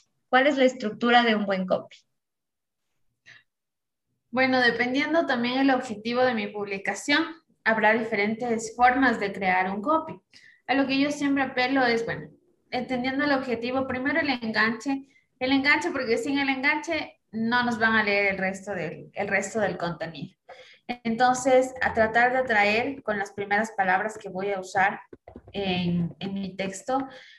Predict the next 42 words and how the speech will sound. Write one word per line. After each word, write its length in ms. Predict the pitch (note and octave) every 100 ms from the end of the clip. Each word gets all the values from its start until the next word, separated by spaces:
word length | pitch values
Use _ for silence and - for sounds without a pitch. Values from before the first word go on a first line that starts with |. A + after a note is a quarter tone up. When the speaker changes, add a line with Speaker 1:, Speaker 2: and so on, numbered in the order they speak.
| _ -
Speaker 2:
También, 240 | A#3+ B3+ C4
como 160 | C4+
decías, 580 | B3 A#3+ C4+ C4+ C4+ - -
¿por 220 | B3+ B3
qué 160 | D4 D#4
es 120 | D4+
importante 680 | C4+ A#3 A3 A#3+ B3 A#3+
el 120 | A3+ -
copy? 360 | A#3 A#3 - - _ _ -
Bueno, 280 | F#3+ F3 F3+ - - _ _ _ _ -
a 140 | G3+
veces 220 | A#3 B3+
las 140 | A#3+ -
personas 420 | G#3 A3+ A3+ A3
dicen, 260 | A#3+ A#3
"No, 140 | C#4+ F#4+
es 100 | F4
solo 180 | C#4+ D4
la 100 | A#3+
imagen". 580 | G#3+ A#3+ C#4 G#3+ F#3 - - - -
Recordemos 880 | B3 B3+ B3+ B3+ C#4 C#4+ B3 C4+ -
que 100 | A#3
no 220 | A3+ C4
es, 240 | C#4 - A3
no 100 | B3+
es 140 | C4+
amigable 500 | C#4 A#3+ A3+ A#3+ B3+
con 160 | B3+ G#3+
las 160 | G3+
redes 320 | G#3 A#3+ B3 A3
y 80 |
no 160 | G3+ A3 A#3+
es 160 | -
tan 260 | A3+ A3 A3
bueno 380 | G#3+ G#3+ C4+ - - - -
colocar 500 | A3+ A3 A3 A#3 A#3
toda 260 | B3+ C#4+
la 80 | B3+
información 600 | A3+ A3 G3+ G3 G3+ A3
en 120 | G#3
una 200 | G3+ G3+
imagen. 340 | F#3+ F3 F#3